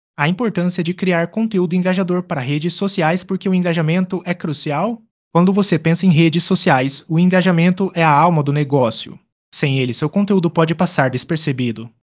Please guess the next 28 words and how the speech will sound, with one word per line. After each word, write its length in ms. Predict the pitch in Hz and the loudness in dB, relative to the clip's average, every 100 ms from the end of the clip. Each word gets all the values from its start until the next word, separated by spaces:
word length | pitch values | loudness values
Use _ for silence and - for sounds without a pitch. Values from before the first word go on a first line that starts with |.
| _ | _
Engajamento 480 | 139 143 170 165 160 | -2 2 4 2 0
significa 640 | - 202 208 214 208 190 180 | -4 -2 0 0 0 -2 -2
que 100 | 180 | -2
as 120 | 180 | 0
pessoas 420 | 160 - 175 170 | -2 0 0 2
estão 320 | 180 - 196 | 0 0 2
interagindo 560 | 196 190 185 151 151 160 | 2 2 2 2 2 0
com 160 | 170 | 0
o 60 | 185 | -2
que 100 | 180 | 0
você 320 | 160 170 190 | -2 0 -2
compartilha 720 | 180 214 208 196 196 185 185 185 | -2 0 0 0 2 2 2 0
através 440 | 180 190 151 147 | -2 0 2 2
de 120 | 147 160 | 2 0
curtidas, 760 | 190 190 - 147 127 139 - _ | -2 -2 -2 -2 -4 -8 -10 _
comentários 680 | - 214 196 143 127 117 - - | -2 0 2 2 0 -2 -6 -6
e 60 | |
compartilhamentos. 1200 | 156 196 208 190 220 202 156 120 104 - - - _ _ _ | -2 0 0 0 2 2 2 0 -4 -12 -14 -16 _ _ _
Quanto 220 | 151 156 | -2 0
mais 240 | 185 139 143 | 0 0 0
engajamento 600 | 156 170 185 165 170 190 | 0 0 2 0 0 -2
você 200 | 190 196 | -2 -2
tiver, 560 | 214 170 175 196 196 - | 0 2 2 2 -2 -4
mais 260 | 160 175 156 | 0 0 0
visibilidade 720 | 165 151 170 180 147 147 151 | -2 -2 0 2 2 0 0
sua 180 | - 175 | -2 0
marca 300 | 165 180 185 | 0 0 -2
ganha. 420 | 156 127 110 | 0 -2 -4